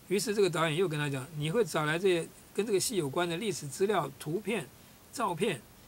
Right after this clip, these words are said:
啊，让演员们揣摩。演员们用功照办了，但心底是还是摆脱不了一个暗顿。”就这样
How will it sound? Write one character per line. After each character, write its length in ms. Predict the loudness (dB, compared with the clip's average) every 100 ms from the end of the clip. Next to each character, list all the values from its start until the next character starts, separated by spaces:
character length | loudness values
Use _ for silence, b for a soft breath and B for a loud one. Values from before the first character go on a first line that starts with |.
| B B
啊， 160 | -4 -2
让 220 | 2 2
演 160 | 2 0
员 120 | -2
们 140 | -4
揣 240 | -4 -4 -4
摩。 220 | -2 -4
演 180 | -2 -2
员 120 | -2
们 140 | -2 -2
用 200 | -2 0
功 220 | -2 0
照 200 | 0 2
办 200 | 2 0
了， 80 | 0
但 120 | -2
心 200 | -2 -4
底 120 | -4
是 120 | -4 -4
还 220 | -2 0
是 100 | 0
摆 220 | 0 0
脱 160 | 0 -2
不 100 | 0
了 200 | 0 -2
一 100 | -2
个 160 | -2
暗 220 | 0 0 4
顿。” 180 | 2 2 -10 B B B B
就 120 | -2 2
这 120 | 4
样 160 | 4